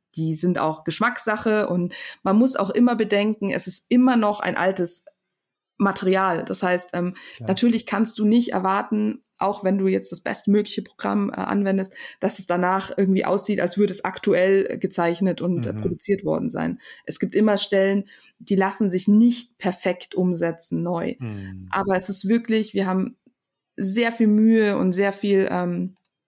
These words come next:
Speaker 1: Arbeit reingesteckt, um wirklich das bestmögliche Bild herauszuholen.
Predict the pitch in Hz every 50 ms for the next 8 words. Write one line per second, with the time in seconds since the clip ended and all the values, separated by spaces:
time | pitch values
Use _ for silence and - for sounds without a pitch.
0 | _ _ _ _ _ _ _ _ _ _ _ - 233 _ _ - 190 208 226 226
1 | 208 190 190 - 185 185 190 190 190 - - 196 190 185 - - - - - -
2 | _ - 196 185 185 - - - 185 175 - - 180 175 - - 190 185 180 185
3 | - 180 185 - - _ 180 175 170 - 180 - 170 180 180 - - 185 175 180
4 | 180 180 175 180 180